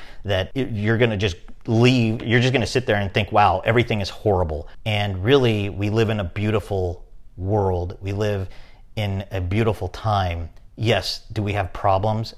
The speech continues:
Absolutely. But we're never gonna solve our problems by focusing on the negative.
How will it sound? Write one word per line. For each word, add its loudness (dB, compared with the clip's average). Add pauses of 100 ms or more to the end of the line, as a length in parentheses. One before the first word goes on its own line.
Absolutely. -2 (460)
But -2
we're 2
never 4
gonna 2
solve 2
our 2
problems 0 (140)
by -2
focusing -2 (140)
on -2 (340)
the -2
negative. -4